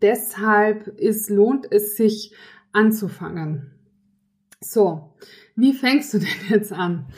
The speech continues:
Also am besten würd ich sagen, du nutzt auch hier das Gesetz der Anziehung für dich. Und zwar, indem du dir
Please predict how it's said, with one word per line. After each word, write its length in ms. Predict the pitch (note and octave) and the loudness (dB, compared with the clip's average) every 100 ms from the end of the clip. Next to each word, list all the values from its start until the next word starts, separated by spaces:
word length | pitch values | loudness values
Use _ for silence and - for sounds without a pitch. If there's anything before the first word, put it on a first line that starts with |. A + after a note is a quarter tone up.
| - - - | -20 -20 -14
Also 260 | - A3 A3 | -4 0 0
am 340 | A3+ G#3+ G#3+ | 2 0 0
besten 840 | G#3+ C4+ C#4+ - - F#3 G3+ C4 - - | 0 0 0 -6 0 4 4 2 -2 -12
würd 380 | G3 A3 A3 | -2 2 2
ich 260 | - G#3 - | 0 -8 -4
sagen, 480 | G3 F3 F#3 B3 B3+ | 0 2 2 0 0
du 120 | G#3+ | 4
nutzt 460 | G3+ A#3+ A#3 - - | 4 4 0 -8 -6
auch 240 | F#3 - | -6 -6
hier 360 | - G3 A3 D4 | -2 2 4 4
das 320 | A#3 G#3 - | 0 -2 -2
Gesetz 520 | G3+ G#3 G3 G#3+ - | -2 0 -2 -4 -4
der 180 | G#3+ G#3 | -4 -2
Anziehung 580 | A3 A3 - A3 E3+ D#3+ | -2 -2 0 0 0 -4
für 200 | - D#3+ | -8 -8
dich. 440 | D#3+ D3+ - _ _ - - - - - | -6 -8 -14 _ _ -20 -20 -20 -20 -10
Und 220 | - G#3+ | 0 0
zwar, 960 | G#3 - F3+ F3+ F#3 G3 A3+ C4 - _ | 0 -8 -2 2 2 2 0 -2 -8 _
indem 580 | - A3 G#3+ G#3 A3+ B3+ | 0 2 4 2 2 0
du 120 | A#3 | -4
dir 600 | A3 G#3+ A3 A3 A3 A3 | -6 0 2 4 2 -2